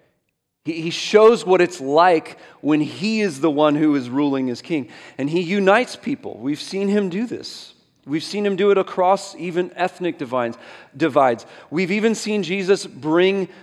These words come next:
justice, doing things like what he just did for these people, healing them, not breaking these bruised reeds, as it says, or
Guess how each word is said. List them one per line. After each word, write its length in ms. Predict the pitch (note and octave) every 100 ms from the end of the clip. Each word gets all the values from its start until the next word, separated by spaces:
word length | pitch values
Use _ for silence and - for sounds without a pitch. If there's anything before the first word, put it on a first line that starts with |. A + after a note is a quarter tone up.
| _ C#3
justice, 960 | A#2+ F#3 G#3 - - C#3 - - - - _ _ - C#3+
doing 300 | E3 G3+ G#3+
things 220 | G3 G3
like 280 | F3+ F3 D#3+
what 180 | D#3 C#3+
he 160 | F3+
just 260 | D#3 E3+ -
did 200 | F#3 F#3
for 180 | - F3
these 240 | F3 D#3+
people, 460 | - A3+ A#3 C#3 A#2
healing 520 | - F#3+ A#3 G3+ C3
them, 220 | G#2+ G2+ - _ _ _ _ _ _ _ - -
not 380 | D3 F3+ G3 C#3+
breaking 580 | E3+ G#3 G#3+ G#3+ F#3
these 320 | D#3+ C#3+ B2+ - - - - _
bruised 760 | B2 C3 D3 F3+ F#3 E3 C#3
reeds, 600 | C3+ D#3+ F3 A#2+ G2 - -
as 220 | A#2 A#2
it 100 | G#2
says, 420 | - A2+ G2 -
or 300 | C#3+ C#3+ C3+